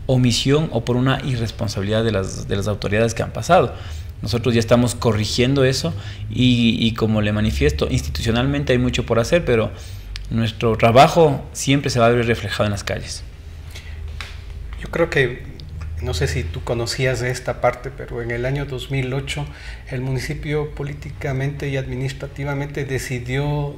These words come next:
Speaker 2: no tener gerente de tránsito. Hay, ah, gerente de transporte, había gerente de transporte, había gerente de tránsito, había el gerente general de la, eh, Autoridad Única de Transporte,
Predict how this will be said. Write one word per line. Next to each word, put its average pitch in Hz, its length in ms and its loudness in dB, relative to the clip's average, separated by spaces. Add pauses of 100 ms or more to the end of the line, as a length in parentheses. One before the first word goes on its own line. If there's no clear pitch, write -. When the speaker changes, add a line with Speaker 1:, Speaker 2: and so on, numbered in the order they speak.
(120)
Speaker 2:
no 151 220 -4
tener 139 280 0
gerente 123 480 -2
de 120 140 -4
tránsito. - 640 -4 (680)
Hay, 123 200 -2
ah, 131 340 -6
gerente 117 420 -4
de 120 120 -4
transporte, 139 580 -4
había 123 380 2 (180)
gerente 113 380 -10
de 127 100 -8
transporte, 147 600 -4
había 120 220 -8
gerente 123 400 -8
de 143 120 -6
tránsito, 151 480 -6
había 123 200 -6
el 117 160 -8
gerente 123 460 -8
general 123 420 -6
de 113 120 -10
la, 110 160 -14 (600)
eh, 123 640 0
Autoridad 127 640 0
Única 135 340 -2
de 127 120 -2
Transporte, 156 760 0